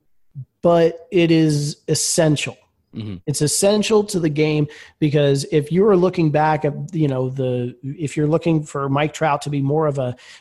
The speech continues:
Speaker 1: Babe Ruth, or if you're looking for Mike Trout to be more of a Hank Aaron, you, you're going to, you're gonna say, "Well, he's more of a Hank Aaron." You know, it's just quietly,
Speaker 2: Mm-hmm.
Speaker 1: consistently going about his business, just happens to be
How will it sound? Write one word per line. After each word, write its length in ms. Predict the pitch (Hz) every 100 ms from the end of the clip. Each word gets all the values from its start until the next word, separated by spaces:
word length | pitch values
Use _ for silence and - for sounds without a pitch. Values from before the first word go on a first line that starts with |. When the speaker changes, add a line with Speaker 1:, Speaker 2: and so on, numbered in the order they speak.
| _
Speaker 1:
Babe 300 | 139 139 135
Ruth, 480 | 131 170 247 247 - _ _ -
or 140 | 156
if 100 | 147
you're 120 | 160 160
looking 440 | 160 156 165 165
for 440 | 156 156 151 147
Mike 280 | 143 143 147
Trout 260 | - 156 151
to 80 | 151
be 80 |
more 240 | 147 151 151
of 100 | 143
a 80 | 135
Hank 300 | 156 151 165
Aaron, 480 | 240 196 127 110 - _ _ _ _ _
you, 220 | 151 143 -
you're 160 | 151
going 360 | 143 170 170 160
to, 200 | 147 143
you're 180 | 151 160
gonna 100 | 160
say, 140 | -
"Well, 100 | 156
he's 160 | 151 151
more 140 | 165
of 60 | 147
a 40 |
Hank 220 | 131 135 147
Aaron." 340 | 185 120 120 _ _ _ _ _ _ _ _
You 140 | 151
know, 200 | 139 123
it's 200 | 131 -
just 560 | - 139 135 131 - _
quietly, 720 | - 135 143 147 147 165 160
Speaker 2:
Mm-hmm. 60 | 151
Speaker 1:
consistently 720 | 143 135 - 170 165 151 156
going 260 | 147 127 147
about 240 | 147 147
his 120 | 160 160
business, 640 | 160 147 156 156 - - _ - - - - 220 147
just 240 | 147 135
happens 520 | 123 139 131 135 135
to 80 | -
be 260 | 139 127 123